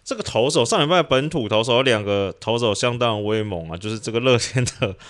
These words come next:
黄子鹏，八局无失分，跟这个姐姐七局，力撑七局的表现。这个黄子鹏跟王一正，你觉得今年 <laughs> 这个表现到底是怎么一回事？是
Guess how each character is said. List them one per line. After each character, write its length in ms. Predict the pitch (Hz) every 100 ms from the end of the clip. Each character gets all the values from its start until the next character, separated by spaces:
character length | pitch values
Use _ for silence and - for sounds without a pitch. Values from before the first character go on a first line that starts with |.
| -
黄 240 | - 110
子 200 | 127 113 98
鹏， 240 | 98 95
八 220 | - 120
局 160 | 123 95
无 180 | 95 101
失 160 | 104
分， 140 | 101 104
跟 160 | 104
这 80 | 104
个 100 | 101
姐 240 | 101 87 82
姐 220 | 85 85
七 320 | - - 113
局， 340 | 107 85 82 110
力 160 | 147
撑 260 | 117 120 113
七 260 | - 117 113
局 160 | 92
的 100 | 90
表 260 | 85 78 80
现。 220 | - 87 - - - - -
这 120 | -
个 140 | 277 247
黄 260 | - 147
子 180 | 202 139
鹏 200 | 123 127
跟 180 | 151 147
王 200 | 120 120
一 40 |
正， 160 | 123 120
你 100 | 95
觉 100 | 113
得 60 | 127
今 260 | - 139
年 180 | 120 98 -
<laughs> 160 | - -
这 100 | 127
个 80 | - _
表 200 | - 95
现 240 | 90 117 101
到 160 | 120
底 60 | 98
是 100 | 113
怎 160 | - 78
么 100 | 87
一 40 |
回 220 | - 82
事？ 180 | 80 90
是 180 | 107 135